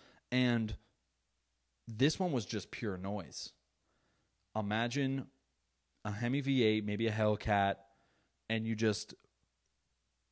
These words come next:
you, I mean, you just floor it real quick. You're in neutral.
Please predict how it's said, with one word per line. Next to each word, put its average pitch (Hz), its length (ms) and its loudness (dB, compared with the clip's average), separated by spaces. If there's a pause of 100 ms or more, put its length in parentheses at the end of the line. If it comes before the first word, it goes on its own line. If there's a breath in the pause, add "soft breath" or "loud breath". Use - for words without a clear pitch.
(240)
you, 127 180 2 (180)
I 127 80 0
mean, 123 160 4
you 117 60 2
just 113 240 -4
floor 110 720 6
it - 100 -2
real 101 160 0
quick. - 260 -8
You're 117 100 -2
in 117 100 -2
neutral. 98 440 -4